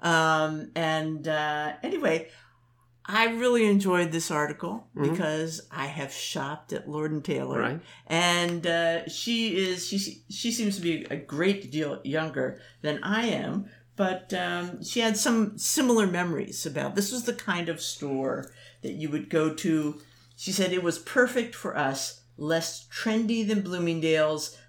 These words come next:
Speaker 1: less snooty than Saks, and smaller than Macy's. Okay,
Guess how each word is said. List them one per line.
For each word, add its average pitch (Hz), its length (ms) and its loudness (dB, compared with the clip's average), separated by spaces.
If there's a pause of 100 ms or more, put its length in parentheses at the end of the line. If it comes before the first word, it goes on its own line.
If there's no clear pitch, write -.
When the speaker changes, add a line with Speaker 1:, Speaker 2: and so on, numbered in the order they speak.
Speaker 1:
less 135 300 0
snooty 208 560 6
than 180 200 -2
Saks, - 840 -6 (180)
and 139 180 -4
smaller 165 640 2
than 151 300 -4
Macy's. 139 760 -2 (400)
Okay, 147 440 -4